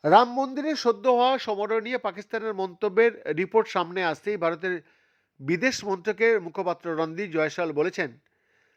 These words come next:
"আমরা রিপোর্ট করা মন্তব্যগুলো দেখেছি এবং তাদের প্রাপ্য অবজ্ঞার সাথে প্রত্যাখ্যানও করেছি। সংখ্যালঘুদের ওপর ধর্মান্ধতা,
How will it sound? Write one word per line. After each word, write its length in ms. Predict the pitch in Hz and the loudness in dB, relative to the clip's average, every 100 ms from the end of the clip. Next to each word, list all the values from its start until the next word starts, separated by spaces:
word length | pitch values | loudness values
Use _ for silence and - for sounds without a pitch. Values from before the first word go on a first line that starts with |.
| _ _ - | _ _ -2
"আমরা 320 | 160 180 220 | 0 4 4
রিপোর্ট 360 | 185 202 254 262 | 4 0 -2 -2
করা 240 | 240 233 | 0 0
মন্তব্যগুলো 720 | 196 185 170 202 190 185 202 | 0 -4 -4 -2 0 2 2
দেখেছি 380 | 180 165 208 220 | 2 0 -2 -2
এবং 180 | 196 196 | -4 -2
তাদের 300 | - 160 185 | -2 0 -2
প্রাপ্য 420 | - 156 151 - | -2 -2 -2 -2
অবজ্ঞার 520 | 202 151 135 156 165 | 2 2 0 -4 -4
সাথে 240 | 196 202 190 | -6 -6 -10
প্রত্যাখ্যানও 600 | - - - 170 170 156 | -10 -10 -6 -4 -4 -4
করেছি। 360 | 131 117 - - _ _ | -10 -10 -16 -20 _ _
সংখ্যালঘুদের 840 | - 214 226 220 269 254 247 240 254 | 2 4 6 6 4 4 0 -2 -2
ওপর 280 | 226 262 202 | 0 -2 -2
ধর্মান্ধতা, 680 | 151 165 190 185 190 220 | -2 -2 -4 -6 -8 -10